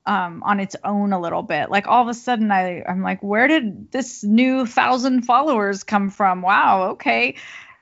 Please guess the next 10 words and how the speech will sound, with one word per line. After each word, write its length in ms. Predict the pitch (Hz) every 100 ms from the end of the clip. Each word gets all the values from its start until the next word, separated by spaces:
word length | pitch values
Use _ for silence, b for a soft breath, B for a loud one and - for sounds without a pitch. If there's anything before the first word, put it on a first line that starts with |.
| _
uh, 220 | - 202
that's 280 | 185 262 -
cool." 460 | - 247 240 247 240 B _
But, 300 | 247 226 143 - _ _ _ _ -
like, 200 | 233 208
getting 300 | 262 285 254 -
up 260 | - - _ _
to 120 | - 226
the 80 |
first, 800 | 208 - 240 226 220 - - -